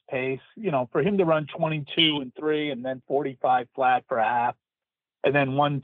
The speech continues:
ten for the six furlong call and to be right there dueling the entire way, um,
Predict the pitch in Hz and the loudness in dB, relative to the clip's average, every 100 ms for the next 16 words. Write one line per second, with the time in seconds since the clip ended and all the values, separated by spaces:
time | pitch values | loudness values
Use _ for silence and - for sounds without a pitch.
0 | - 143 147 151 143 _ _ _ _ - | -4 0 0 -2 -8 _ _ _ _ 0
1 | 143 135 - 151 - 151 139 147 151 - | 2 4 4 0 0 0 2 2 0 0
2 | 156 147 131 127 127 127 139 147 135 123 | 0 0 -4 -2 0 -2 -2 -2 -2 0
3 | 127 131 143 147 143 123 120 135 135 123 | -2 0 0 -2 -4 -4 -4 -2 0 -2
4 | 117 120 127 135 _ _ _ _ _ _ | -4 -2 -2 -4 _ _ _ _ _ _
5 | - - 123 117 117 117 | -6 0 2 0 -2 -8